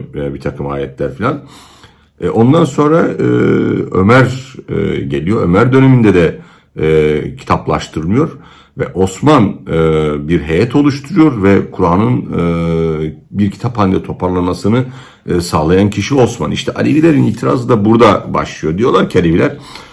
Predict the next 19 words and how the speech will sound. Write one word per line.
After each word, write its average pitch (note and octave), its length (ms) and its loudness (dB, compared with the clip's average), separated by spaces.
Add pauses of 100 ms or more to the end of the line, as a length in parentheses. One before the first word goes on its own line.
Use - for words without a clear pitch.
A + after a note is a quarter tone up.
(120)
işte - 140 -6
Osman B2 540 0
bu A#2+ 100 4
heyeti A#2 240 4
oluştururken A2+ 760 0
ve F2 200 2
Kur'an'ı F#2+ 360 2
kitaplaştırırken, G#2 1000 -2 (1040)
e, G2 340 2
kimi C3 360 4 (280)
hususları, G2 840 0 (100)
e, E2 360 2 (160)
bu C3 100 0
kitaptan A#2+ 800 -2
çıkarttı. - 640 -2
İşte F#2 320 -2
İslam'ın, G2 540 0
Kur'an'ın G2+ 380 2
kitabı, - 280 -4